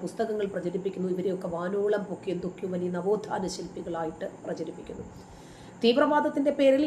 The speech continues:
ഇന്ത്യ പാക് സംഘർഷം നിലനിൽക്കുന്ന സാഹചര്യത്തിൽ പോലും ഇവർക്ക് ആരാധകരും അനുയായികളും ഉണ്ടാകുന്നു. കേരളത്തിൽ കപട ഫാസിസ്റ്റ് വിരുദ്ധ സാഹിത്യകാരന്മാരും ബുദ്ധിജീവികളും മതേതര ഭരണാധികാരികളുമൊന്നും ഇതിന് കാണാൻ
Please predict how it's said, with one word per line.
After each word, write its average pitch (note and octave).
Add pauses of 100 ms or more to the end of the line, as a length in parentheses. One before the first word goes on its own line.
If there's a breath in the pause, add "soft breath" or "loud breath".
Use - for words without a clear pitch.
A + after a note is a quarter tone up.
ഇന്ത്യ B3+ (120)
പാക് B3 (100)
സംഘർഷം A3
നിലനിൽക്കുന്ന G3+
സാഹചര്യത്തിൽ F#3+
പോലും G3 (640)
ഇവർക്ക് F#3
ആരാധകരും F3+
അനുയായികളും E3+
ഉണ്ടാകുന്നു. - (420)
കേരളത്തിൽ - (1040 loud breath)
കപട F#3+ (520)
ഫാസിസ്റ്റ് A3+
വിരുദ്ധ G#3
സാഹിത്യകാരന്മാരും F3+
ബുദ്ധിജീവികളും F3+ (540 loud breath)
മതേതര G3+ (140)
ഭരണാധികാരികളുമൊന്നും F3 (140)
ഇതിന് E3+
കാണാൻ E3